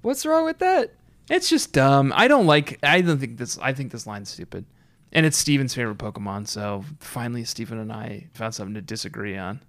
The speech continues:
Speaker 2: Trouble in paradise over here.
Speaker 1: I like that he gave me Beldum. No other way to get it, and it's level five, no gender, progressive.
Speaker 2: That is progressive.
Speaker 1: I like it.
Speaker 2: Yeah.
Speaker 1: But I get it. I can get why you don't like Beldum and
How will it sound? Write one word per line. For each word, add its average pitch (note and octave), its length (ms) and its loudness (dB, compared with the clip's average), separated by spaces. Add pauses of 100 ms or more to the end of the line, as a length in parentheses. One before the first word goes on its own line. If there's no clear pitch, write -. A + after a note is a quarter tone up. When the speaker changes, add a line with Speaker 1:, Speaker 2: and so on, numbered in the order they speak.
(380)
Speaker 2:
Trouble C#3+ 300 2
in A#2 60 -6
paradise A2+ 540 -4
over G2+ 140 -18
here. G#2+ 360 -12 (300)
Speaker 1:
I C#3 200 4
like B2+ 280 2
that B2 120 -2
he A#2 100 -4
gave A2 200 -4
me G2+ 140 -6
Beldum. G#2+ 520 -4 (600)
No G#3 220 8
other A#3+ 240 8
way A#3 160 10
to A#3 100 6
get A3 220 6
it, E3+ 180 6
and D3+ 140 6
it's D3+ 180 0
level E3 260 4
five, C#3+ 680 2 (240)
no C#3+ 220 4
gender, D3+ 440 2 (520)
progressive. B2 520 -6 (300)
Speaker 2:
That C#3+ 120 0
is C#3+ 120 -2
progressive. - 640 -12
Speaker 1:
I - 100 8
like F#3+ 300 4
it. - 120 -10 (200)
Speaker 2:
Yeah. A#2+ 300 -2 (200)
Speaker 1:
But F4+ 140 8
I G4+ 80 8
get B3+ 240 6
it. B3 160 8
I G#3 120 8
can C4 220 4
get F#3+ 320 6
why E3+ 220 8
you D#3+ 160 6
don't D#3+ 200 6
like C#3 440 4
Beldum C3 520 6
and A2+ 200 0